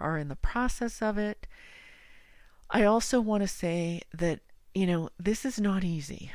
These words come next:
I mean, I've been divorced almost five years, and it's been, um,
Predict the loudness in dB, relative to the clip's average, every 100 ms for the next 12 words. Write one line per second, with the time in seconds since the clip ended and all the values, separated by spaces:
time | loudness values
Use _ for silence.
0 | 6 12 12 12 12 8 4 2 0 0
1 | 0 0 -2 -2 -2 -2 -6 -8 -8 -4
2 | -2 -2 -4 -2 -2 -2 -4 -4 -6 -8
3 | -12 -14 -10 -8 -8 -10 -8 -6 -6 -8
4 | -10 -12 -12 -10 -8 -10 -12